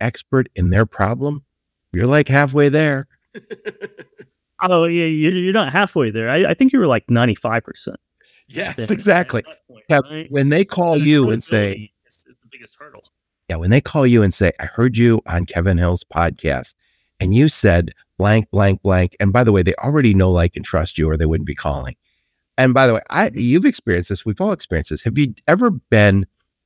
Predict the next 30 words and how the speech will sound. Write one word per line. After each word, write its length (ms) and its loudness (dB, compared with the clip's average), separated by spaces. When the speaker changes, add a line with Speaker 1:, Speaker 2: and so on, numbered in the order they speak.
Speaker 1:
with 160 -4
somebody 320 0
who's 200 -2
not 240 0
particularly 420 -2
likable 340 -2
on 160 -2
a 40 -12
sales 320 -2
call, 240 -8
and 140 0
you 120 2
think 340 2
you 140 2
killed 420 -2
it? 140 0
And 80 -12
you're 100 -4
like, 240 -4
"They 200 4
have 220 0
this 200 2
problem, 640 -2
and 100 2
I 100 2
know 200 4
they 120 4
have 200 -4
this 160 -12
problem, 520 -8